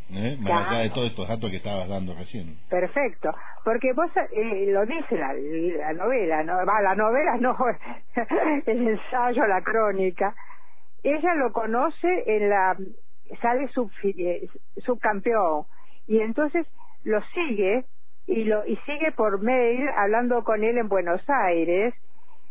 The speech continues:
Speaker 2: Es un muchacho que trabaja en el, en el Gran Buenos Aires, con mínimas cosas,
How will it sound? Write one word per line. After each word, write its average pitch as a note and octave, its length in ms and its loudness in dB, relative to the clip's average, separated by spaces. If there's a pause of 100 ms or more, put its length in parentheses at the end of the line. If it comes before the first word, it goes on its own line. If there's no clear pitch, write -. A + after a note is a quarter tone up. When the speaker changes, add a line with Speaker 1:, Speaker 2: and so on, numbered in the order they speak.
(100)
Speaker 2:
Es E4 200 0
un E4 120 0
muchacho D#4+ 400 0
que B3 120 0
trabaja B3+ 680 0
en G3+ 180 2
el, F3+ 600 2
en G#3 200 0
el G3+ 140 0
Gran D#4 180 0
Buenos A#3 400 2
Aires, D#3+ 540 2 (880)
con A3+ 360 4
mínimas E4 560 0
cosas, F#3 640 0